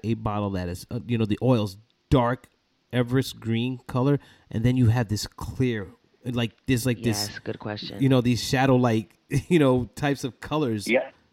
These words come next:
Speaker 1: when it comes to the oil? And it's like, which one's better, the clear one
Speaker 2: Or the
Speaker 1: or
Speaker 2: dark
Speaker 1: the
Speaker 2: one.
Speaker 1: dark one?
Speaker 2: <laughs> Yeah,
Speaker 1: The one that's,
Speaker 2: exactly.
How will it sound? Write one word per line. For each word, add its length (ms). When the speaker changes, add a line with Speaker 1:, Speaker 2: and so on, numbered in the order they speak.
Speaker 1:
when 160
it 120
comes 300
to 120
the 120
oil? 300
And 80
it's 80
like, 160
which 220
one's 160
better, 240
the 320
clear 260
one 320
Speaker 2:
Or 120
the 120
Speaker 1:
or 80
Speaker 2:
dark 180
Speaker 1:
the 60
Speaker 2:
one. 60
Speaker 1:
dark 300
one? 260
Speaker 2:
<laughs> 220
Yeah, 380
Speaker 1:
The 40
one 100
that's, 220
Speaker 2:
exactly. 280